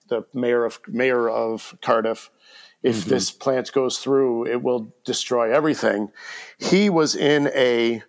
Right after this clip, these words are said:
Speaker 1: uh, an old Doctor Who story in the seventh, with the seventh Doctor called Remembrance of the Daleks, uh, and a character called
Speaker 2: Mm.
Speaker 1: Martin. At this time, he's the first actor who was old, new, and new Who,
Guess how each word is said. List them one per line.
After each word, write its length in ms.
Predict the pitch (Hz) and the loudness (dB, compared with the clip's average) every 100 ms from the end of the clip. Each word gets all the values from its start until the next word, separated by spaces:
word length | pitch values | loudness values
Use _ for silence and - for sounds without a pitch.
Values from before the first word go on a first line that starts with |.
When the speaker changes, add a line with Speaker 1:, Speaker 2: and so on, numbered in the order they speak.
| _ _ _ _ - | _ _ _ _ 0
Speaker 1:
uh, 480 | 113 110 107 107 - _ _ | 2 4 2 0 -6 _ _
an 140 | 131 131 | 0 2
old 520 | 131 135 151 131 117 - _ _ _ _ - | 4 4 2 -2 -8 -12 _ _ _ _ -6
Doctor 340 | 139 131 - 127 | 0 2 2 0
Who 160 | 131 | 2
story 720 | 131 - 123 117 113 110 110 - _ _ - | 0 2 2 4 2 2 -2 -6 _ _ -4
in 140 | 131 | -2
the 80 | 120 | 0
seventh, 640 | - - 131 123 117 - - _ | -2 2 2 2 -2 -6 -14 _
with 220 | 135 127 | -4 -2
the 100 | - | 0
seventh 380 | 113 139 143 135 | 0 2 2 0
Doctor 560 | - 107 - 92 95 - _ - | 0 0 -2 -4 -4 -6 _ -2
called 300 | 123 113 - - - - | 0 0 -2 -18 -20 -4
Remembrance 500 | - 135 160 156 139 | 0 2 4 2 0
of 80 | 127 | 0
the 80 | 113 | 0
Daleks, 600 | 117 107 104 107 - - - _ _ _ _ | 2 2 2 -2 -4 -6 -8 _ _ _ _
uh, 140 | 107 113 | 0 0
and 100 | 117 | 0
a 40 | |
character 340 | 117 127 104 104 | 0 0 2 0
called 220 | 120 113 | 2 4
Speaker 2:
Mm. 20 | |
Speaker 1:
Martin. 460 | 117 131 120 117 110 - - _ | 4 2 0 -6 -8 -18 -20 _
At 180 | 123 117 | -2 0
this 240 | 151 147 | 0 0
time, 460 | - 147 143 131 123 | 0 0 2 0 -2
he's 220 | 110 127 | -2 -2
the 80 | 123 | -4
first 300 | - 131 110 | -2 -2 0
actor 320 | 117 113 127 | -2 -2 -4
who 100 | 107 | -4
was 160 | 113 110 - | -4 -6 -4
old, 260 | 120 123 | -4 -2
new, 200 | 120 120 | -2 -2
and 100 | 113 | -2
new 220 | 120 156 | 2 2
Who, 340 | 123 104 101 | 2 0 0